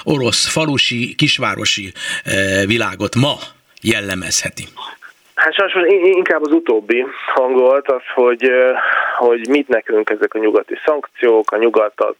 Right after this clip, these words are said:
Speaker 2: nem is lehet, a nyugattól nem is lehetett volna mást elvárni. Ö, mi ezt is kibírjuk, a, nem tudom, a hidegháborút is kibírtuk, ezt is kibírjuk. Tehát most jelenleg nagyjából ezek a, ez a közhangulat van, ö,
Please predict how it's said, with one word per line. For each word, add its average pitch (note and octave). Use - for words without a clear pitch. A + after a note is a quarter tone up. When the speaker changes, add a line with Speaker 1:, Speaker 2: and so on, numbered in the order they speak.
Speaker 2:
nem G#2+
is -
lehet, G#2+
a A#2+
nyugattól C3+
nem A#2+
is A2
lehetett D3
volna A#2+
mást A2+
elvárni. G#2
Ö, A2
mi A#2
ezt D#3+
is C#3
kibírjuk, A2+
a, G2+
nem G2
tudom, G2+
a -
hidegháborút B2
is G#2+
kibírtuk, G2+
ezt -
is G#2+
kibírjuk. G2+
Tehát A2+
most C3
jelenleg D3
nagyjából C3+
ezek A#2
a, A2
ez A#2+
a A2+
közhangulat G#2+
van, G#2+
ö, G#2